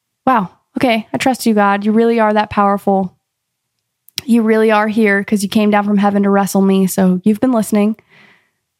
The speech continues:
Maybe you're in the place where you're wrestling with God right now. Maybe he's giving you a limp to remind you to rely on him.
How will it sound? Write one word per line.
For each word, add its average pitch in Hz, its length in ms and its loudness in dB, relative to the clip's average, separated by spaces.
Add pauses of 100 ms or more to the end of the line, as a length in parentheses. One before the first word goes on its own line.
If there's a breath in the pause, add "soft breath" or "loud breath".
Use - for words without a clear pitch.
(300)
Maybe 226 240 0
you're 254 200 0
in 247 100 0
the 226 60 -2
place 208 320 -4
where 202 100 0
you're 202 120 0
wrestling 196 400 0
with 190 140 -2
God 185 240 0
right 196 180 -4
now. - 320 -4 (1300)
Maybe 214 220 2
he's 220 420 -2 (180)
giving 220 380 2
you 208 260 2
a 208 120 -2
limp 196 340 0
to 202 140 -2
remind 190 500 2
you 175 340 0 (360)
to 208 100 0
rely 185 340 0
on 185 160 -4
him. 185 400 -2